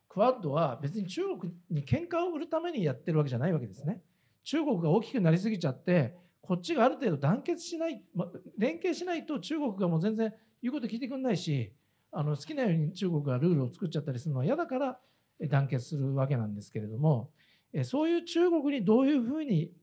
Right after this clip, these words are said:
えー、対応していくのが一番、えー、効果的なのかと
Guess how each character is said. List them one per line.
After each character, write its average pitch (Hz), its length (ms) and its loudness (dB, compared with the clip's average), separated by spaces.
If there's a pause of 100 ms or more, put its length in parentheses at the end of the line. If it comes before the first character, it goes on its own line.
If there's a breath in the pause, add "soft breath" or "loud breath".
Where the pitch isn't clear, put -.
(520 soft breath)
え 131 600 0
ー、 - 120 -20
対 156 200 4
応 160 100 4
し 156 60 -2
て - 80 -4
い 175 40 2
く 208 80 0
の 226 80 2
が 160 100 2
一 156 260 -6
番、 285 300 -4 (640)
え 147 320 2
ー、 - 40 -12
効 147 180 0
果 143 120 2
的 165 140 0
な 180 100 2
の 160 100 0
か - 120 -6
と - 200 -16